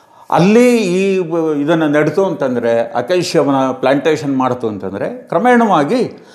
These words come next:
ಅಲ್ಲೂ ಕೂಡ ಒಳ್ಳೆಯ ಸ-, ನಮ್ಮ ಸ್ಥಳೀಯ ಸಸ್ಯಗಳನ್ನು ಬೆಳೆಸ್ಬೋದು. ಇದು ಭೂ-, ಕೆಟ್ಟ ಭೂಮಿಯನ್ನು ಕೂಡ ಅಲ್ಲಿ ಬೆಳೆದು ಮಣ್ಣನ್ನು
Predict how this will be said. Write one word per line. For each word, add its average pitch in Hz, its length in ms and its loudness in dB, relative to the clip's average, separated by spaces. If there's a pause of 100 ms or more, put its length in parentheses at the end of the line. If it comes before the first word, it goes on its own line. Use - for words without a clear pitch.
(160)
ಅಲ್ಲೂ 208 240 4
ಕೂಡ 226 220 2 (300)
ಒಳ್ಳೆಯ 170 360 0
ಸ-, 175 120 0
ನಮ್ಮ 143 240 -2
ಸ್ಥಳೀಯ 196 420 0
ಸಸ್ಯಗಳನ್ನು 156 680 -4
ಬೆಳೆಸ್ಬೋದು. 131 760 -2
ಇದು 165 400 -2 (460)
ಭೂ-, 151 300 -2
ಕೆಟ್ಟ 160 300 -2 (100)
ಭೂಮಿಯನ್ನು 202 440 0
ಕೂಡ 190 200 -4 (340)
ಅಲ್ಲಿ 160 300 0
ಬೆಳೆದು 139 800 0
ಮಣ್ಣನ್ನು 202 720 -4